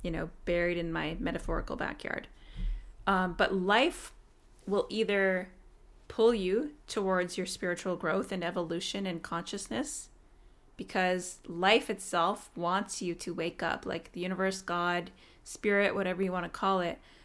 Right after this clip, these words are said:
wants us to realize and remember our oneness, remember our mission, why we came here, remember that we are light.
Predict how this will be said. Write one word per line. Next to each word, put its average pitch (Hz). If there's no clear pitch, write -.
wants 202
us 240
to 214
realize 175
and 170
remember 175
our 180
oneness, 175
remember 196
our 170
mission, 233
why 180
we 185
came 214
here, 202
remember 175
that 170
we 175
are 165
light. 196